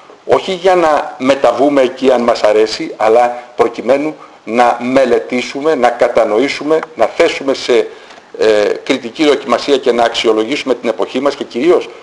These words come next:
να δούμε την κατεύθυνση του μέλλοντος. Η κατεύθυνση του μέλλοντος είναι κρυστάλλινη κατά την κρίση μου και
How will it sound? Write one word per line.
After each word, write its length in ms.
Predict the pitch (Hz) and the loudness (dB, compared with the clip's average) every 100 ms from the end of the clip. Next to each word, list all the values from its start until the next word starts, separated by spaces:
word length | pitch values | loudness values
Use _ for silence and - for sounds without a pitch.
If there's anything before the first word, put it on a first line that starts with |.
| - _ | -20 _
να 240 | 101 101 | -8 -6
δούμε 280 | 101 135 147 | -4 -4 -6
την 200 | - 113 | -8 -10
κατεύθυνση 520 | - - - - 87 - | -8 -4 -6 -6 -16 -12
του 80 | |
μέλλοντος. 640 | 107 113 87 82 - - - _ _ _ | -2 -2 -2 -10 -16 -20 -20 _ _ _
Η 40 | - | -8
κατεύθυνση 640 | 98 - 165 - 139 120 | -4 0 0 -2 -10 -10
του 120 | 113 | -8
μέλλοντος 480 | 107 127 135 131 - - - - | -2 0 0 -4 -6 -14 -20 -10
είναι 300 | 131 139 110 - | -2 0 0 -4
κρυστάλλινη 880 | - 147 120 - 120 120 123 160 180 | -4 -4 -4 0 2 2 0 -4 -8
κατά 220 | - - 107 | -8 -4 -4
την 160 | 95 | -4
κρίση 340 | 95 123 - 151 | -6 -6 -6 -10
μου 220 | 180 190 | -10 -10
και 260 | - 107 98 | 0 0 0